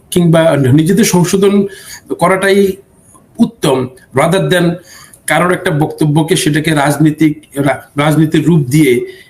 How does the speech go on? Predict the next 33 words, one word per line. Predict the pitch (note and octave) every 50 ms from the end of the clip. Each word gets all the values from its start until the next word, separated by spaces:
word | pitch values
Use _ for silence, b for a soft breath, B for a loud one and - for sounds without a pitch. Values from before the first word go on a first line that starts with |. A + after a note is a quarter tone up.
| B -
হ্যাঁ, | G#3 B3 G3+
এটাকে | C#3+ C3 B2+ D#3 D3+ D3+ D#3+ D3+
মানে | D3 D3 C#3
ভিন্ন | A#2 G#2 D#3 E3 E3+ E3 D#3
খাতে | - - D3+ - D3+ C#3+
বা | C#3 C#3+ C#3+ C#3 C3
ভিন্নভাবে | B2 C3 D#3 F3 F3+ E3 C#3+ D3+ D#3 F3
একজনকে | D#3+ C#3+ C#3 D3+ D3 D3 D3
ভিক্টিমাইজ | A#2 B2+ B2 - - C#3 C3+ A#2+ -
করার | - - G#2 F#2+ G2
জন্য। | F#2+ - - F#2+ F#2 -
এখন | - A#2 E3 A3
আমি | G#3+ G#3+ G#3
যদি | F#3 G3+ G#3+
মনে | A3+ G#3 F#3+ F#3+ G3
করি | G3 G3+ G3+ G3+
যে | F3 G3+ F#3+
এটাকে | F3+ F#3+ F#3 - G3 G3 G3 G3 - B B B B B _ -
উনি | D#3 D#3+
রাজনীতিকরণই | E3+ D3+ D3+ D3 D3+ D3+ - D#3+ D3 D3 C#3+ C#3+ C#3+ D3+ D#3
করলেন, | D3+ C#3 B2+ B2 B2 G#2+ F#2+ - - - _ _ _ _ _ _ _
আমি | C#3+ D#3+ F3+ F3 - - - _
তর্কের | - F3+ D#3+ - - F#3
খাতিরে | - - E3+ D#3 - D#3+ D#3
ধরেই | B2+ - B2+ B2+ B2+ B2 B2
নিলাম, | A2+ G2+ F2+ D#2 - - - - B B B B B B B -
যে | B2 D3+ F3+ F#3
বিএনপি | D3+ D3 D#3+ D#3 D#3 D#3 D3+ G3 G3
এস্টাবলিশ | D3 - - - C3+ C#3+ D3+ C#3+ -
করতে | - D3+ D3 - D3
পারলো | - - B2+ A2 A2 B2 D3 D#3
যে | C#3 C#3+ C3+
এটা | B2+ B2+ C#3 D3 -